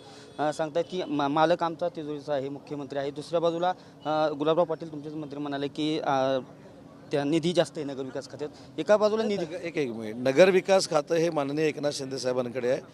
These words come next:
Speaker 2: स्वाभाविक नगरविकास खात्यातनंच नगरपालिकेला पैसे दिले जातात. आता चावी माझ्याकडे आहे म्हणून सांगितल्यानंतर मालक कोण आहे हे चंद्रकांत दादांनी सांगितलं आहे. हा आमच्यातला काय वाद नाही.
Speaker 1: कुठेतरी चढाओढ झाली.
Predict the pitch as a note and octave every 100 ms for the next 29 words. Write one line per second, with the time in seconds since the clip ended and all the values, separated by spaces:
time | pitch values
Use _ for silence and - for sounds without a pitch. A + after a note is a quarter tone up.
0 | - - - C#3 C#3+ E3+ F#3+ F3 D3+ E3+
1 | E3 D3+ E3 D#3+ C#3 C3+ D3+ - F3+ D#3+
2 | D3+ D3 D3 C#3+ C#3+ D3 C3 B2+ C3+ C3
3 | B2 G#2+ C3+ - - - - - - -
4 | - C#3 F#3 F#3 - D#3 D#3+ F#3 F#3 E3+
5 | F3 E3 F3+ F3+ F3 F#3 E3+ D#3+ D#3+ E3+
6 | F3 D#3+ F3+ E3 D3+ F3 E3+ - F3+ E3
7 | B2 - - - - - - E3+ - D#3
8 | E3+ F3 F#3 F3 E3+ F3 D3 D3 C3+ A#2+
9 | A#2 A#2 D3+ D3 C#3 E3+ F3 F3+ F3+ F3+
10 | - - - C#3+ - - C4 - B3+ A#3
11 | A#3+ A3+ G3+ G3+ - F#3